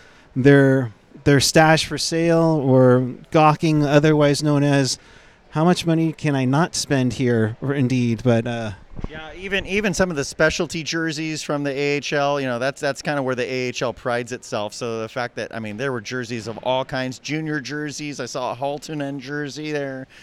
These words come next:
Speaker 2: I mean, memorabilia that you see on the screen. I mean, there was all kinds of stuff. My friend won a goalie stick, by the way, tonight, so that was pretty cool. Shout out to Andrew. That was a pretty sweet prize. And, uh, yeah, I mean, you,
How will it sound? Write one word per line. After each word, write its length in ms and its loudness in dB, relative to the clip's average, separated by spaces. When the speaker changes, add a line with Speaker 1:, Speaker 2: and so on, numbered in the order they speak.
Speaker 2:
I 80 -4
mean, 400 -6
memorabilia 1040 2
that 100 0
you 80 -8
see 220 -8
on 140 -6
the 100 -6
screen. 460 -4
I 60 -2
mean, 120 -4
there 80 -4
was 160 -2
all 140 -2
kinds 340 -6
of 80 -8
stuff. 180 -2
My 120 0
friend 280 -2
won 160 0
a 60 -2
goalie 420 2
stick, 400 -6
by 160 0
the 80 -2
way, 220 -2
tonight, 500 -6
so 120 -8
that 120 -2
was 140 -4
pretty 260 -8
cool. 360 0
Shout 320 4
out 160 6
to 180 -8
Andrew. 500 0
That 200 -2
was 160 -6
a 60 -10
pretty 260 -6
sweet 280 -8
prize. 520 -8
And, 440 -4
uh, 240 2
yeah, 300 -2
I 80 -2
mean, 340 -6
you, 360 -10